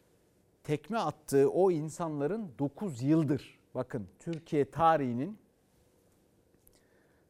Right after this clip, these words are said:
Türkiye tarihinin en büyük, en fazla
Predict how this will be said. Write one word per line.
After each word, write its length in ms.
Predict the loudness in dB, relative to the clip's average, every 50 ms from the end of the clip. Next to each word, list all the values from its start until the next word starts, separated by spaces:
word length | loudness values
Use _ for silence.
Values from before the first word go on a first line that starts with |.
| _ _ _ _ _
Türkiye 400 | -8 -8 -6 0 0 0 0 2
tarihinin 540 | 0 0 0 0 -2 -4 -6 -8 -8 -10 -14 _ _ 2
en 300 | 4 4 4 4 2 2
büyük, 400 | 2 2 0 -2 -6 -16 -20 _ _ _ _ _ _ 0
en 200 | 0 0 0 0
fazla 340 | 0 -2 -2 -2 0 -2